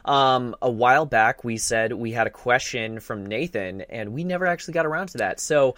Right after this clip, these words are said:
um, we have a few other random questions, so we are gonna do kind of a, a mishmash of some Q and A stuff.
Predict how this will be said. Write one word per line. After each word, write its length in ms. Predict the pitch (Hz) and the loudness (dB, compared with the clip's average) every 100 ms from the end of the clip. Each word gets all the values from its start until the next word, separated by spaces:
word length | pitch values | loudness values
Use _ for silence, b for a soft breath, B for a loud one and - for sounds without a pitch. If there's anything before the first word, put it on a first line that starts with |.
| B B - | B B 2
um, 280 | 131 120 - | 2 2 -4
we 260 | 131 185 | -2 0
have 160 | 190 170 | -2 -4
a 40 | |
few 380 | - 175 180 190 | -4 -4 -2 2
other 320 | 147 170 190 | 4 4 2
random 480 | 170 131 127 156 180 | 4 2 2 -4 -8
questions, 720 | - 117 101 - 101 120 160 | -2 -2 0 -4 -8 -8 -8
so 160 | - 120 | -2 -2
we 400 | 117 135 175 196 | 0 -4 -2 -2
are 340 | 131 131 135 | 0 4 2
gonna 320 | 123 123 131 | 2 -4 -4
do 400 | 120 120 123 139 | -6 -6 -4 -4
kind 260 | 135 120 127 | -6 -8 -6
of 100 | 139 | -2
a, 280 | 135 131 127 - | -2 -2 -4 -6
a 60 | |
mishmash 760 | 117 127 147 147 - 139 151 - | -6 -4 -4 -4 -4 -2 -2 -4
of 120 | 160 - | -6 -4
some 320 | - 165 160 | -6 -4 -4
Q 200 | - 165 | -2 -2
and 80 | 196 | -2
A 120 | 269 | -6
stuff. 340 | - 98 85 | 0 0 0